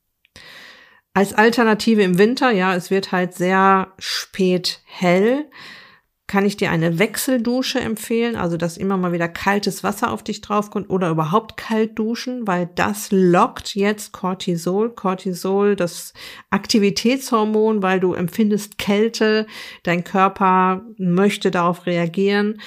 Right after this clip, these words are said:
und Cortisol verscheucht jetzt auch Melatonin. Ein weiterer Tipp, komm circa zwölf Stunden, nachdem du aufgestanden bist, so langsam wieder zur Ruhe. Ja, du musst natürlich jetzt noch nicht schlafen,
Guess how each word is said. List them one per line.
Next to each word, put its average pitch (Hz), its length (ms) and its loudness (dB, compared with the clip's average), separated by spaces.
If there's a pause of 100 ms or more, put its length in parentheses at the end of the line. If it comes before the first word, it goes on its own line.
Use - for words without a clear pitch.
(120)
und 180 200 -2
Cortisol 185 840 2
verscheucht 170 1040 -2
jetzt 160 560 -6
auch 170 420 0
Melatonin. 165 760 -2 (960)
Ein 196 260 2
weiterer 185 480 2
Tipp, 214 480 -2
komm 240 540 0
circa 208 420 0
zwölf 208 340 -2
Stunden, 247 320 -6
nachdem 170 340 -2
du - 100 -4
aufgestanden 190 760 -2
bist, 208 420 -4
so 165 240 -2
langsam 226 760 0
wieder 196 220 0
zur 175 200 -4
Ruhe. 214 360 0 (240)
Ja, 170 180 -4
du 190 100 -2
musst 208 200 2
natürlich 185 340 -2
jetzt 180 180 -6
noch 170 80 -2
nicht 160 220 -4
schlafen, 202 640 0